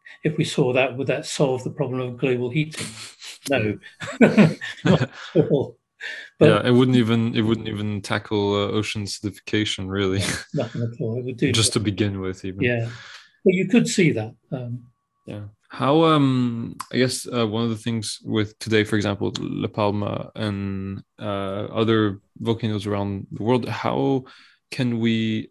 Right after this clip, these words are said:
Speaker 2: effectively prepare for these volcanic crises? I mean, I kn-,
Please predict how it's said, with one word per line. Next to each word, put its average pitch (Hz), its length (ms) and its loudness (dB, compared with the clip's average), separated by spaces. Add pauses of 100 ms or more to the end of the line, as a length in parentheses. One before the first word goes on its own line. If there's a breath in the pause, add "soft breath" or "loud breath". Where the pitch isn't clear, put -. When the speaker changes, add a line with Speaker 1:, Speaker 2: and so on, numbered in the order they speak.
(160)
Speaker 2:
effectively 113 720 0
prepare 104 800 -4 (400)
for 110 300 0
these 101 220 2
volcanic 98 500 -6
crises? 101 480 -4
I 98 40 2
mean, 101 160 0
I 101 120 2
kn-, 107 260 0